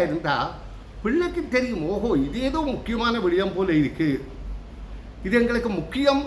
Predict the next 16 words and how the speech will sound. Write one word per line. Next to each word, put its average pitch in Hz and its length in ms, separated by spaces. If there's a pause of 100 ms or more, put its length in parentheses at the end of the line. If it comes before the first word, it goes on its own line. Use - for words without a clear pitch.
என்று 202 220
தெரிகின்றது. 151 480 (340)
அதனால 220 320
தான் 262 180 (120)
அம்மா 233 260
அந்த 226 180 (120)
YouTube - 420
சேனல்ல 196 380 (400)
நிறைய 220 280 (100)
விடயங்களை 220 400 (120)
படித்து 196 380 (320)
ஏதோ 233 160 (100)
குறிப்பெடுத்து 214 580
கொண்டு 208 220 (340)
விளங்கி 233 340
கொண்டு 208 260